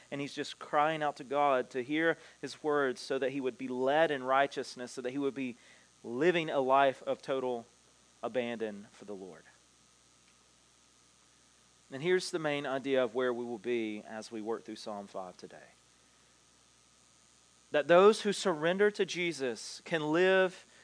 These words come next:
in total abandon and be used by him because they trust in his sovereignty. And today, as we work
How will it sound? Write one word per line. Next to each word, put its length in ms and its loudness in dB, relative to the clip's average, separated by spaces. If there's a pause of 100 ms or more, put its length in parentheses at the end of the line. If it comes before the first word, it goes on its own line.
(160)
in 120 -6
total 400 6
abandon 600 -2 (680)
and 140 4
be 80 2
used 540 0
by 260 10
him 460 -4 (1400)
because 140 -6
they 100 -2
trust 720 -4 (160)
in 100 -14
his 120 -10
sovereignty. 420 -10 (3750)
And 120 -10
today, 500 6
as 240 0
we 160 -2
work 420 4